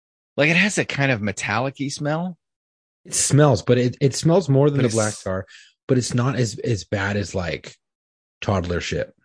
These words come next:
Speaker 1: Right. Yeah. And then last but not least is once you get him on any kind of, like, food, you know, when you start adding the cereal into the milk or anytime, when,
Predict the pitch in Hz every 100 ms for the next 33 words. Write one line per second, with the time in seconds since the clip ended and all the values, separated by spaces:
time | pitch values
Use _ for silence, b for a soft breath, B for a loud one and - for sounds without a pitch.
0 | _ _ _ _ - 98 90 - _ _
1 | _ _ _ _ _ _ _ _ 113 87
2 | B B B - 120 113 113 107 107 -
3 | _ _ _ 113 120 135 123 127 107 110
4 | 110 104 - 95 110 113 143 120 127 117
5 | 113 104 104 - 120 127 123 120 110 101
6 | 101 90 - _ - 107 170 226 _ _
7 | _ _ _ _ _ _ _ 104 101 98
8 | 98 98 - 110 - 104 104 104 95 -
9 | 113 110 113 117 110 113 113 113 113 110
10 | 90 90 110 127 110 110